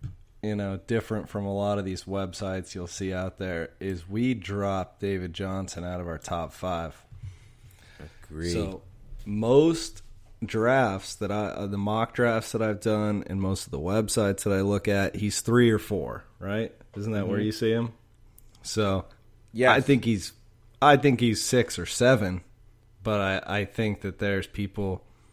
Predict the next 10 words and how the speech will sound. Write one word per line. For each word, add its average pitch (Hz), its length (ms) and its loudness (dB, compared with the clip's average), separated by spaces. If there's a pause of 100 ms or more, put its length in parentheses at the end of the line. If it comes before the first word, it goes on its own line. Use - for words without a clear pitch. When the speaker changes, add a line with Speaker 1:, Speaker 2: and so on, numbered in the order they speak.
(380)
Speaker 1:
who 110 140 2
are 101 120 2
safer 101 600 2
options 92 600 -2
than 90 140 -4
him, 92 340 -2 (560)
which 107 220 0
sounds 131 360 6
weird, 107 640 4 (280)
but 104 360 0